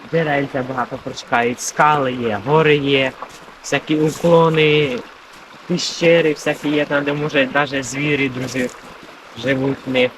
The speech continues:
Ось так, приїхав і сьогодні таке незнайоме собі місце, перший раз я тут. Хочу пройти по дорозі вверх, туди далеко, так. І зняти вам крутецьке відео.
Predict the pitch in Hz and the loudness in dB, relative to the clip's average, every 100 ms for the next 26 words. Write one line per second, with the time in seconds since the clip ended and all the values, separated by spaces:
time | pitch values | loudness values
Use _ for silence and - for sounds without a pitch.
0 | - - - - - - - - 139 - | -12 -20 -20 -20 -20 -20 -20 -4 -4 0
1 | 143 123 - 147 180 - 151 139 151 147 | 0 0 0 0 0 2 0 2 0 2
2 | 147 139 - 151 139 143 151 151 156 147 | 0 -2 -2 0 2 0 0 2 2 0
3 | - 139 131 147 156 - 160 151 143 - | -2 -4 -2 -2 -2 -2 -2 0 0 0
4 | 143 143 139 143 - 156 165 165 185 - | 2 2 0 -2 0 -2 -2 -6 -10 -16
5 | - - - - - 156 - 143 147 151 | -20 -20 -20 -20 -10 -8 -6 -8 -6 -4
6 | 147 147 - 143 147 156 151 123 131 120 | -2 -2 -2 -4 0 0 -2 -4 -4 -2
7 | 127 131 - 151 139 143 147 147 156 160 | -2 -2 -6 -8 -4 -4 -2 -4 -4 -6
8 | 165 165 175 - - - - - 170 208 | -6 -6 -6 -10 -20 -20 -20 -10 0 2
9 | 196 147 170 175 156 156 160 147 156 151 | 2 2 0 2 0 0 -2 -2 2 0
10 | - - 135 151 170 170 180 | 0 -4 -2 -2 2 4 6